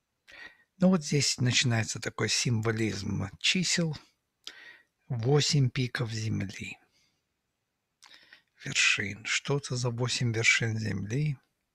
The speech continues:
Трудно сказать. Скорее всего, это восемь направлений света.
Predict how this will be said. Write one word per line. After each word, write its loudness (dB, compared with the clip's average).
Трудно -6
сказать. -4
Скорее -2
всего, 0
это -2
восемь 0
направлений -2
света. -8